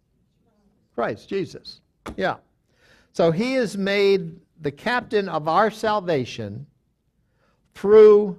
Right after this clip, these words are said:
he is made, he, he, he, the captain of our salvation is made perfect through sufferings. Now, is this teaching that Jesus was never perfect, that he had sinfulness?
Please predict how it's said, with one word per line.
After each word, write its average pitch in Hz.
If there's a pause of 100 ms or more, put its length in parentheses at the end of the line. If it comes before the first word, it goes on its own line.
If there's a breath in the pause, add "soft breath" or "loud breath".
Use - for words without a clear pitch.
he 185
is 165
made, 190
he, 180
he, 165 (280 loud breath)
he, 196
the 170
captain 240
of 202
our 196
salvation 180
is 147
made 165
perfect 170
through 165
sufferings. - (500)
Now, 147
is 160
this 233
teaching 196
that 151
Jesus 147
was 123
never 127
perfect, 135 (640)
that 117
he 127
had 110
sinfulness? 135